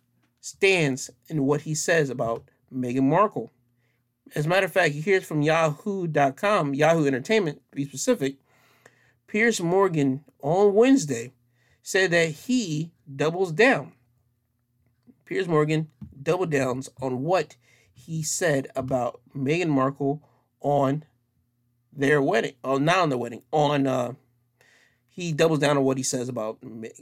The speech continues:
Meghan Markle. And, hold up, I'm trying to get the tweet right now. Here's the tweet he said.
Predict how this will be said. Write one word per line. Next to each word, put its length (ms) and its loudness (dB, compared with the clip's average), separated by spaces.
Meghan 260 -4
Markle. 340 -10
And, 760 0
hold 260 -8
up, 120 -4
I'm 60 -6
trying 160 -8
to 60 -8
get 160 -10
the 60 -20
tweet 800 -12
right 360 -10
now. 640 -4
Here's 320 2
the 60 -8
tweet 220 -2
he 100 -6
said. 360 -2